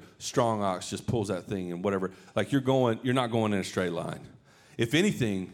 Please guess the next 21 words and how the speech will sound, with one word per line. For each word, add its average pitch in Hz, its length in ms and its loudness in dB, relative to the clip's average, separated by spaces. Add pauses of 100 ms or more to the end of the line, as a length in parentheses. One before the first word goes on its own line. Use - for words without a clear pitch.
you're 117 120 0
going 110 240 2
in 95 80 -4
circles. - 600 -6 (960)
And 123 160 -2
some 160 220 2
of 143 100 0
us 131 200 0
are 120 40 -2
struggling 127 400 4
with 117 120 0
the 110 80 0
same 123 260 2
things 117 240 -2
that 107 80 -4
we 110 140 0
were 101 80 0
struggling 104 400 -2
with 87 160 -4
last 101 420 -2
year. 82 240 -10